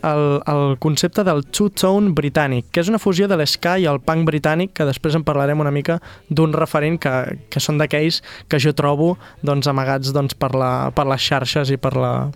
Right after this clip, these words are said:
pel món de la música, no? Llavors, si parlem del seu estil, es caracteritza per, com hem comentat ja, ritmes sincopats, guitarres fins i tot, eh, saltarines,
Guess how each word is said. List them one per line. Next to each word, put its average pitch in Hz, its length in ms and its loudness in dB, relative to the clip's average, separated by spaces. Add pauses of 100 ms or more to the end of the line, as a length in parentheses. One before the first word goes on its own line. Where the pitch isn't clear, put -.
(440)
pel 143 160 2
món 147 180 4
de 151 80 4
la 135 100 2
música, 123 400 0
no? 190 100 0 (440)
Llavors, 165 380 4 (680)
si 196 100 0
parlem 190 240 4
del 208 140 2
seu 190 160 4
estil, 233 340 2
es - 140 -2
caracteritza 147 600 0
per, 135 280 0 (220)
com 127 120 0
hem 127 160 2
comentat 127 460 2
ja, 135 200 2 (180)
ritmes 139 360 0
sincopats, 170 600 2
guitarres 139 440 0
fins 143 160 0
i 131 80 -2
tot, 139 300 0
eh, 131 180 4
saltarines, 170 800 0